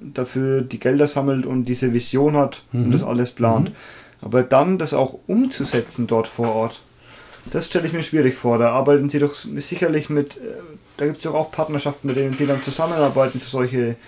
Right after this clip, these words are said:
Speaker 1: Projekte, oder?
Speaker 2: Ja, also jetzt grad bleiben wir mal bei der Sportgeschichte. Das ist ja eine Sache für sich.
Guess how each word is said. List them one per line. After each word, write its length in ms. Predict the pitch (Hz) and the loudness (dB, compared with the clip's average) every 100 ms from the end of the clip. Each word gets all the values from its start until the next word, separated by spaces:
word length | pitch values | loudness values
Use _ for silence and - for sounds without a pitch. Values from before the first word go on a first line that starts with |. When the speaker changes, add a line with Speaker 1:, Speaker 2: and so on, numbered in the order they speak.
| - - | -20 -14
Speaker 1:
Projekte, 480 | - 123 117 - 113 | 2 4 4 0 2
oder? 220 | 113 135 | 2 0
Speaker 2:
Ja, 540 | 107 104 117 135 107 - - - - | -6 -4 2 4 2 -2 -18 -20 0
also 220 | 135 139 | 4 6
jetzt 200 | 151 151 | 6 4
grad 240 | 143 143 | 6 6
bleiben 200 | 139 139 | 6 6
wir 80 | 135 | 6
mal 40 | 120 | 4
bei 120 | 107 | 0
der 100 | 95 | -2
Sportgeschichte. 760 | - 151 151 165 196 165 196 | 2 2 2 -2 0 0 2
Das 160 | 143 113 | 2 0
ist 100 | 120 | -2
ja 120 | 131 | -2
eine 160 | 120 117 | 0 0
Sache 240 | 120 101 | -2 -4
für 140 | 101 | -8
sich. 300 | 98 175 - | -4 -4 -6